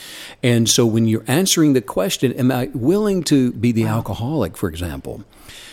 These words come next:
Speaker 1: then you're answering it from the, the, uh, lesser self.
Speaker 2: So this is a, this is an aha moment because I've never even considered the idea of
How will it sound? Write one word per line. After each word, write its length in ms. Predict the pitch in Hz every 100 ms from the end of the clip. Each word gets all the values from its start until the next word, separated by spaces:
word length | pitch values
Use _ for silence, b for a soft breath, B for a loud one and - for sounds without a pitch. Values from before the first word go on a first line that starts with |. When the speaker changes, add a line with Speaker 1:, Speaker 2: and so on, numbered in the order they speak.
| B
Speaker 1:
then 220 | 120 139 131
you're 240 | 127 123
answering 440 | 131 165 180 139 127
it 100 | -
from 360 | - 131 123
the, 380 | 113 107 104 107 - _ _ _ _ 120
the, 460 | 104 110 98 98
uh, 160 | 87 82 -
lesser 400 | 117 104 - 120
self. 460 | - 170 - -
Speaker 2:
So 160 | - 240
this 220 | 233 269
is 100 | 294
a, 240 | 233 185 -
this 160 | 220 233
is 100 | 214
an 80 | 190
aha 300 | 190 180 175
moment 400 | 175 170 156 -
because 480 | 165 175 156 - -
I've 140 | 190
never 240 | 202 233 285
even 180 | 240
considered 440 | 202 196 - 285 202
the 100 | 165
idea 340 | 160 160 160 160
of 180 | 165